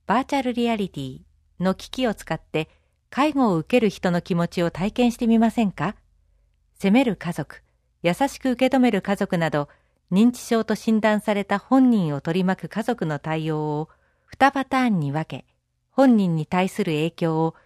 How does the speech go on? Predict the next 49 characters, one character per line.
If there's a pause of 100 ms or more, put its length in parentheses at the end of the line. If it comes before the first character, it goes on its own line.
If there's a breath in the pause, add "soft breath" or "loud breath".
(200 soft breath)
一
人
称
の
視
点
で
体
験
で
き
ま
す。 (600)
ま
た、 (440)
視
空
間
失
認
や (260)
レ
ビ
ー
小
体
病
減
死
の
ブ
イ
ア
ー
ル
体
験、 (600)
グ
ル
ー
プ
ワ
ー
ク
も
あ
り
ま
す。